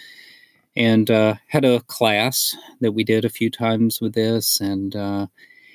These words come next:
it's, you know, an interesting book in that it's about anxiety, but we're using a format where we had a theme for each day of the week, and then we focused on a particular theme week by week in the class. Um,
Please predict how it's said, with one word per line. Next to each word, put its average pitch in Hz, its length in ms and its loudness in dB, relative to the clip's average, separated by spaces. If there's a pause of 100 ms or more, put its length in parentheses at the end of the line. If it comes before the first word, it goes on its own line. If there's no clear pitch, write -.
(140)
it's, - 300 0
you 170 140 2
know, 151 100 8
an 123 140 6
interesting 196 720 2
book 156 260 4
in 131 280 8
that 120 340 4 (380)
it's 135 180 -2
about 131 300 2
anxiety, 110 560 2
but 104 160 -2
we're 113 100 -2
using 143 400 4
a 113 60 2
format 107 640 2
where 104 140 -4
we 104 120 -2
had 104 160 -6
a 92 80 -10 (160)
theme 104 400 4
for 101 120 -6
each - 280 -6
day 101 160 0
of 98 100 -4
the 98 80 -4
week, 95 460 -6 (360)
and 113 80 0
then 104 80 2
we 104 120 0
focused 113 480 -2
on 101 140 -2
a 92 40 -6
particular 101 480 -6
theme 95 380 -4
week 131 260 2
by 95 140 -4
week 92 320 -6
in 98 80 -6
the 92 80 -6
class. 92 580 -8 (100)
Um, 98 380 -8